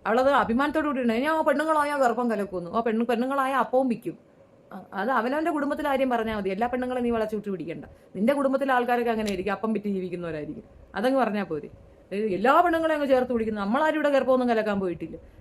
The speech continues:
ഏ, അങ്ങനെ എന്തെങ്കിലും ഒരു അവസ്ഥ കേട് വന്നിട്ടാണെങ്കിൽ പോലും നമ്മൾ രണ്ടാമത് ചിന്തിക്കും. ഇത് ഗർഭം കലക്കുന്നു, പെണ്ണുങ്ങളെല്ലാം ഗർഭം കലക്കുന്നു. എവളാണ് ഇനി പെണ്ണുങ്ങളുടെ എല്ലാം കുത്തകാവകാശം എടുത്ത് വെച്ചിരിക്കുന്നത്? ആരാ ഇപ്പൊ ഇവള്? നാണം കെട്ടാൽ അവരാ. ചെറുക്കന്റെ കഴുത്ത് മുറിഞ്ഞു കിടക്കുന്നു, എന്തരാ കയറി കടിക്കേ, എന്താ ചെയ്തേണ്? ആ ചെറുക്കനെ നോക്കേ എടുക്കുകയൊന്നുമില്ല.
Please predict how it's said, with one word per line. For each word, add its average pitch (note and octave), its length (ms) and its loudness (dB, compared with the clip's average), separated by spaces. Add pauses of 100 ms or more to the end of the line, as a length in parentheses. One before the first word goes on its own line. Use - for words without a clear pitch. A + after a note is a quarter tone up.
(140)
ഏ, A3 100 2
അങ്ങനെ A3 340 2
എന്തെങ്കിലും C4 340 4
ഒരു D4+ 60 0
അവസ്ഥ A3 300 2
കേട് D#4 200 2
വന്നിട്ടാണെങ്കിൽ D4 560 0
പോലും C#4+ 160 0
നമ്മൾ C4+ 180 2
രണ്ടാമത് A#3+ 420 2
ചിന്തിക്കും. E3 380 -8 (340)
ഇത് E3+ 180 -8
ഗർഭം G3+ 340 2
കലക്കുന്നു, F3 360 0
പെണ്ണുങ്ങളെല്ലാം B3+ 640 2
ഗർഭം A#3 360 0
കലക്കുന്നു. F3 340 -2
എവളാണ് B3 320 4
ഇനി B3 80 -2
പെണ്ണുങ്ങളുടെ A#3 460 0
എല്ലാം G#3 140 -2
കുത്തകാവകാശം G#3 580 0
എടുത്ത് E3+ 200 -6
വെച്ചിരിക്കുന്നത്? E3 420 -8
ആരാ A3 360 -4
ഇപ്പൊ - 160 -8
ഇവള്? G#3+ 240 -6 (380)
നാണം A3+ 320 2
കെട്ടാൽ F#3+ 240 -2
അവരാ. F3+ 160 -2 (160)
ചെറുക്കന്റെ C4 300 4
കഴുത്ത് A#3+ 320 4
മുറിഞ്ഞു A3+ 300 0
കിടക്കുന്നു, E3+ 320 -4 (300)
എന്തരാ A#3+ 280 4
കയറി B3+ 260 6
കടിക്കേ, A3+ 360 2 (320)
എന്താ A#3+ 200 6
ചെയ്തേണ്? A3 340 6
ആ A3 140 4
ചെറുക്കനെ C4+ 360 2
നോക്കേ B3+ 280 2
എടുക്കുകയൊന്നുമില്ല. B3+ 640 4